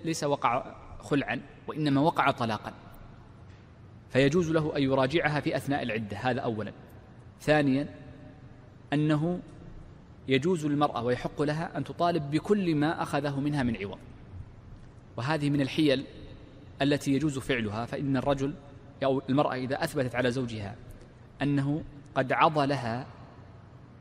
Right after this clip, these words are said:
وأساء عشرتها لتفتدي منه، فإنها تفتدي منه وتأخذ كل ما أعطاها، فإذا انقضت عدتها بعد ثلاثة قروء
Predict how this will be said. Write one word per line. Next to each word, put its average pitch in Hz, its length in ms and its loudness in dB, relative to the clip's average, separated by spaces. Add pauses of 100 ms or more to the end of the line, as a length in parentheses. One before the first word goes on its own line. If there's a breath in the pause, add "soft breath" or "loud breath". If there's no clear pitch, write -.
وأساء 131 1160 -2
عشرتها 131 440 -2
لتفتدي 127 560 0
منه، 147 180 2 (480)
فإنها 185 260 2
تفتدي 135 400 2
منه 151 180 0 (800)
وتأخذ 139 500 -2
كل 156 320 -4 (560)
ما 135 180 2
أعطاها، 110 460 -2
فإذا 143 300 0
انقضت 160 380 0
عدتها 135 440 -2
بعد 117 240 0
ثلاثة 143 420 -2
قروء 151 340 2